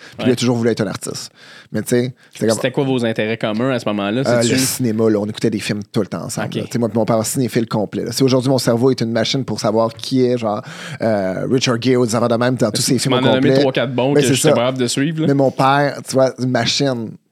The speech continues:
Speaker 1: Puis moi, avec aujourd'hui, à cause de lui, tu sais. Mais ça, c'était notre gros point en commun, là, jusqu'à temps que j'aille douze, là, tu sais. Puis à un moment donné, euh, en tout cas, m-, m-, mon frère m'a, m'a, m'a hâté. Il a comme montré, non, ma sœur m'a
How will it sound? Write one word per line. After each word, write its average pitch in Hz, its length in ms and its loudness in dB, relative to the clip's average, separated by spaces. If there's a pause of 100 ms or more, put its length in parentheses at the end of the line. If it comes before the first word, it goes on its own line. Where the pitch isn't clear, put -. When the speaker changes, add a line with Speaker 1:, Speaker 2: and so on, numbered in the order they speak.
(160)
Speaker 1:
Puis - 140 -8
moi, 104 140 -2
avec 101 260 -4
aujourd'hui, 101 420 -4
à 95 60 -2
cause 110 200 -6
de 110 60 -2
lui, 95 220 -6
tu 95 140 -14
sais. 135 200 -6 (320)
Mais 113 380 -6
ça, 120 140 -6
c'était 117 120 -4
notre 101 180 -6
gros 110 140 -2
point 117 200 0
en - 20 -2
commun, 113 340 -2
là, 101 100 -2
jusqu'à - 200 -4
temps 120 100 -2
que 117 60 -4
j'aille 101 220 -2
douze, 113 440 0
là, 104 120 -8
tu - 180 -8
sais. 135 120 -6 (300)
Puis 117 140 -4
à 110 60 0
un - 20 -2
moment 101 180 -6
donné, 117 400 -4
euh, 95 460 -10 (320)
en - 40 -14
tout - 140 -10
cas, - 80 -10 (140)
m-, 113 180 -12 (140)
m-, - 240 -18
mon 123 160 0
frère 190 420 0
m'a, 123 300 -2
m'a, 117 220 -6
m'a 117 120 -4
hâté. 117 540 -4 (140)
Il 123 100 -6
a - 20 -4
comme 117 140 -2
montré, 117 340 -4
non, 131 120 0
ma 120 100 0
sœur 117 160 -6
m'a 101 80 -12